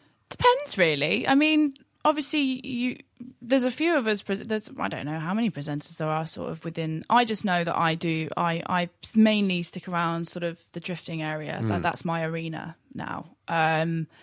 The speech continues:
Speaker 1: but yeah, like, obviously there's, there's other bits and bobs going on. It depends on,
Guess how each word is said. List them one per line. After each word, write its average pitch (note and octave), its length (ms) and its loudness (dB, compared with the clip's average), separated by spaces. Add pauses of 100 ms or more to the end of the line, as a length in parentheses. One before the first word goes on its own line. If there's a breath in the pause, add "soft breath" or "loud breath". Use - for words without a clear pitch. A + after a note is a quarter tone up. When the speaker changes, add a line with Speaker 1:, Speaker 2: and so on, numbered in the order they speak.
(140 soft breath)
Speaker 1:
but F#4 120 2
yeah, G4+ 220 10
like, F#3 220 2
obviously G3 400 0
there's, F3+ 200 0
there's F3 200 0
other F3 140 0
bits - 200 -8
and F3 100 -6
bobs F3 220 0
going F3+ 260 2
on. A#3+ 140 2
It C4+ 40 0
depends D4 340 0
on, B3+ 340 0